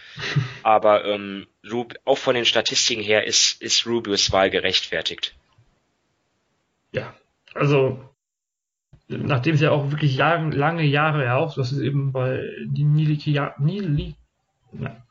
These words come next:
Speaker 1: beim Franzosen genannt.
Speaker 2: Nili
Speaker 1: Namen,
Speaker 2: Kina, ja.
Speaker 1: ja, Namen lerne, lerne ich nicht mehr. Ich, äh, bis zur Olympia kriege ich es vielleicht hin. Ähm,
Speaker 2: Ist auch ein schwerer.
Speaker 1: Ja, danke.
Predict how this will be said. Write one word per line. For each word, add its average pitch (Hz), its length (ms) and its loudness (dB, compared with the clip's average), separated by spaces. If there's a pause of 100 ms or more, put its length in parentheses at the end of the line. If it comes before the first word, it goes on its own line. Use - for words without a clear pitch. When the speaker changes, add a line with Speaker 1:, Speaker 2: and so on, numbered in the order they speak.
(320)
Speaker 1:
beim 147 120 0
Franzosen 214 400 2
genannt. 190 540 2 (380)
Speaker 2:
Nili 139 220 2
Speaker 1:
Namen, 120 140 0
Speaker 2:
Kina, 101 260 0
ja. 107 160 -8
Speaker 1:
ja, - 180 -4 (100)
Namen 170 320 2
lerne, 143 240 2
lerne 143 220 0
ich 120 80 -4
nicht 117 100 -6
mehr. 120 160 -2 (220)
Ich, - 160 -12
äh, 131 320 -2 (340)
bis 131 140 -6
zur 156 80 0
Olympia 135 260 2
kriege 127 140 -4
ich 123 60 0
es 123 80 -2
vielleicht 123 160 -6
hin. 123 160 -6 (680)
Ähm, 120 800 2 (300)
Speaker 2:
Ist - 180 0
auch 110 100 4
ein 98 60 -4
schwerer. 85 420 0 (540)
Speaker 1:
Ja, - 160 -6 (100)
danke. - 320 -10